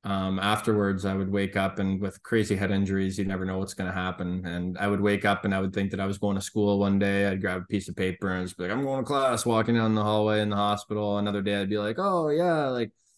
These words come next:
my buddies from Toronto came to visit me," and just, like, making up stories, and really wasn't myself. And then one morning I just woke up and it was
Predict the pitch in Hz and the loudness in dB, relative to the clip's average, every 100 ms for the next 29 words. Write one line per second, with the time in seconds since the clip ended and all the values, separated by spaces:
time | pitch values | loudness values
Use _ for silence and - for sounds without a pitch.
0 | _ _ 131 135 165 160 147 151 147 139 | _ _ -2 2 6 4 4 2 2 4
1 | 135 131 117 107 - - 151 160 160 147 | 4 4 2 -2 -10 -2 2 4 4 2
2 | 131 139 127 120 117 123 127 120 117 110 | 0 0 0 2 0 0 0 2 2 2
3 | 107 104 113 101 107 104 104 98 - 104 | 0 -2 0 0 0 -2 0 -4 -2 0
4 | 101 101 104 101 98 98 95 - _ _ | 2 2 2 2 0 0 -4 -10 _ _
5 | _ - 131 123 123 117 113 110 117 123 | _ 2 4 6 6 6 4 2 2 2
6 | 131 117 107 104 104 104 104 107 104 101 | 2 0 0 0 -2 -2 0 0 0 -2
7 | 95 101 - 101 101 107 110 98 95 95 | -4 -4 -2 -2 2 0 2 0 0 -4
8 | - | -6